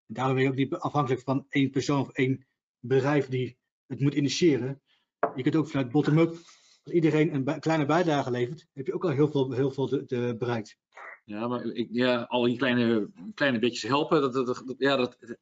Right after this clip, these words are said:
Speaker 2: ergens is, geloof ik daar wel in, maar je zal toch op een gegeven moment, eh, een doorbraak moeten maken door, eh,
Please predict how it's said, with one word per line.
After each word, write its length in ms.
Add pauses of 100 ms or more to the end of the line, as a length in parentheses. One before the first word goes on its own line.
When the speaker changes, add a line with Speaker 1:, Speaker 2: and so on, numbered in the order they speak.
(560)
Speaker 2:
ergens 360
is, 220
geloof 260
ik 60
daar 120
wel 120
in, 300
maar 180
je 60
zal 120
toch 140
op 80
een 40
gegeven 200
moment, 180
eh, 100
een 100
doorbraak 280
moeten 180
maken 520
door, 240
eh, 160